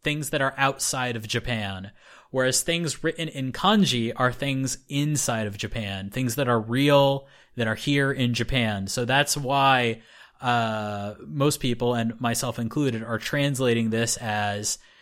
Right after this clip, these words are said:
so it's not that he, so he's definitely not in, uh, the real world Shibuya.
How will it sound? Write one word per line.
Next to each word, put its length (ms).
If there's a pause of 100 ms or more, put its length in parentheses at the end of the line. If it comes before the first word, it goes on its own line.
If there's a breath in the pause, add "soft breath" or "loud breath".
(240 soft breath)
so 160
it's 160
not 400
that 220
he, 300
so 200
he's 140
definitely 320
not 240
in, 320 (520)
uh, 520
the 120
real 220
world 220
Shibuya. 560